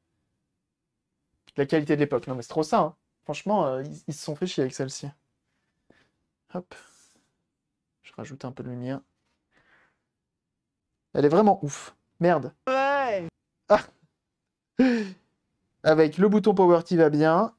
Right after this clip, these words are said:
Speaker 1: Le, la possibilité de brancher un jack six point trois vingt-cinq ou un truc comme ça. Euh, juste ici, tu règles le bouton. Euh, ici, t'as, euh,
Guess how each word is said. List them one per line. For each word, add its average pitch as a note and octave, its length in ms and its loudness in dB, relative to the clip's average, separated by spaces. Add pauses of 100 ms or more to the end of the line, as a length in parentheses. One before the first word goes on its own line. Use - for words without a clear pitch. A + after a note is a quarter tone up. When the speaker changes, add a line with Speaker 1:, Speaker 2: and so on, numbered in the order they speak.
(180)
Speaker 1:
Le, D3+ 500 4
la D3 160 4
possibilité D#3+ 360 -4
de F3 40 -4
brancher D#3+ 220 -2
un D3+ 160 0
jack E3 240 0
six - 280 -6
point F3 680 2
trois E3 200 0
vingt-cinq E3 460 -4
ou D#3 40 -4
un C#3+ 40 -8
truc D3+ 160 -10
comme C#3+ 140 0
ça. E3 240 -4 (540)
Euh, C3+ 320 0
juste E3+ 280 -4
ici, G#3 540 2
tu G3+ 100 0
règles F#3+ 200 4
le F#3 80 6
bouton. G3 720 0
Euh, D3 420 6
ici, F3+ 300 -2
t'as, D3+ 340 6
euh, C3+ 840 6